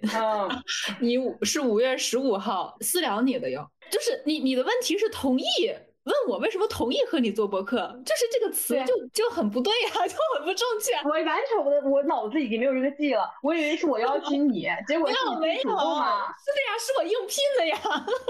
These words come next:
Speaker 2: <laughs> 你在听友群里面、放友群里面说的，你想做播客，有没有姐妹一起？我就，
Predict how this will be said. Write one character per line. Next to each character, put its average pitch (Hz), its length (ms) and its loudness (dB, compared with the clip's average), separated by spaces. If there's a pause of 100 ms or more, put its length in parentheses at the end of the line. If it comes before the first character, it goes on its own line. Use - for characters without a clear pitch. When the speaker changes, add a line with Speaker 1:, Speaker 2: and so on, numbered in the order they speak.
(100)
Speaker 2:
<laughs> 784 540 0
你 262 80 0
在 285 280 0
听 339 200 -6
友 285 160 2
群 226 240 -2
里 247 60 4
面、 214 140 2
放 285 220 0
友 208 80 0
群 208 260 -2
里 247 100 2
面 175 420 -2
说 214 340 2
的， 196 180 0
你 196 160 -2
想 233 240 -2
做 220 120 0
播 214 180 0
客， 220 220 -2
有 196 100 0
没 214 80 0
有 226 100 2
姐 214 160 0
妹 180 140 -4
一 214 160 2
起？ - 280 -2 (500)
我 226 120 2
就， 254 160 2